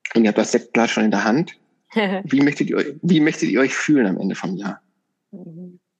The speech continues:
Speaker 1: Oder wie möchtet ihr vielleicht, was möchtet ihr vielleicht empfinden oder denken, wenn ihr auf das Jahr zurückblickt?
Speaker 2: Ja.
Speaker 1: Was müsste in dem Jahr passieren, damit ihr rückblickend, ähm, stolz auf euch seid?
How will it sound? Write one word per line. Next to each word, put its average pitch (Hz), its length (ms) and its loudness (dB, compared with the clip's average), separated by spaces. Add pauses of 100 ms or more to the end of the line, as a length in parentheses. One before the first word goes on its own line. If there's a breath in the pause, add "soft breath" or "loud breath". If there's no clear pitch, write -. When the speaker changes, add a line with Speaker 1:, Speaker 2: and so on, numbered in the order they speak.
(680)
Speaker 1:
Oder 127 300 2
wie 120 80 2
möchtet 123 300 0
ihr 123 100 0
vielleicht, 110 500 0
was - 160 -2
möchtet 120 240 0
ihr 120 80 0
vielleicht 110 360 -2
empfinden 131 920 2 (580)
oder 117 220 4
denken, 131 540 2
wenn 123 120 4
ihr 113 120 2
auf - 100 -4
das - 220 -2
Jahr 117 180 2
zurückblickt? - 680 -4 (600)
Speaker 2:
Ja. 190 300 -14 (880)
Speaker 1:
Was 135 220 0
müsste 143 260 0
in 127 80 4
dem 120 140 4
Jahr 110 200 4
passieren, 127 540 -2
damit 117 220 0
ihr 101 140 -2
rückblickend, 139 680 -2 (560)
ähm, 120 320 4
stolz - 420 2
auf - 160 -4
euch - 200 -4
seid? - 320 -6